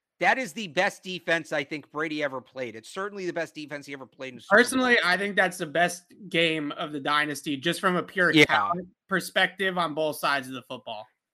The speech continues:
Speaker 1: To do what he did in the fourth quarter and then to be down twenty-eight three. And, you know, we're all sitting around. I remember watching that game. I was at my parents' friends,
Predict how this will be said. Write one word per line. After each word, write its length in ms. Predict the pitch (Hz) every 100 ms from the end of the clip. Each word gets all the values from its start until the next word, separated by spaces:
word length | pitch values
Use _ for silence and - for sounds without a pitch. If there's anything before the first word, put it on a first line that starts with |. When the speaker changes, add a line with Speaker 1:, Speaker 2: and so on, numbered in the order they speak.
| _ -
Speaker 1:
To 100 | 180
do 200 | 143 226
what 140 | 247
he 120 | -
did 140 | 196 208
in 60 |
the 80 | 196
fourth 320 | - 165 156
quarter 380 | - 143 143 120
and 200 | - 151
then 100 | 180
to 120 | 180 180
be 120 | 180
down 360 | 156 175 214
twenty-eight 560 | - - 190 170 165 -
three. 480 | 131 135 131 117 98 _ _ _ -
And, 280 | 143 143 139
you 140 | - 165
know, 100 | 165
we're 320 | 151 196 233
all 160 | 220 208
sitting 300 | - 220 175
around. 420 | 151 151 160 151
I 60 |
remember 260 | 147 170 165
watching 400 | 143 147 151 160
that 180 | 151 135
game. 360 | 143 143 143
I 20 | 135
was 140 | 123
at 80 | 135
my 80 | 127
parents' 400 | - 135 135 -
friends, 580 | 135 131 127 120 -